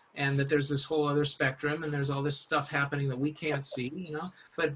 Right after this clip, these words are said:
bees can see it, and, uh, some birds can see it," and, uh, you know, <laughs> you, you just kinda lay it down, like, casually, "By the way." <laughs>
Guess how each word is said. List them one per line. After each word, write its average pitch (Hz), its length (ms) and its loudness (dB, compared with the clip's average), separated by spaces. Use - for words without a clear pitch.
bees 147 320 6
can 143 160 -4
see 139 260 0
it, 185 140 -2
and, 110 180 -12
uh, 113 180 -2
some 143 260 0
birds 143 400 2
can 147 140 0
see 147 240 0
it," 175 160 0
and, 127 180 -4
uh, 113 320 -4
you 120 120 -8
know, 117 240 -8
<laughs> - 200 -4
you, 156 260 0
you 156 100 -6
just 175 180 2
kinda 156 240 4
lay 131 220 0
it 123 140 -2
down, 131 320 0
like, 117 320 -4
casually, 120 640 -2
"By 147 220 4
the 147 120 6
way." 135 420 2
<laughs> - 640 0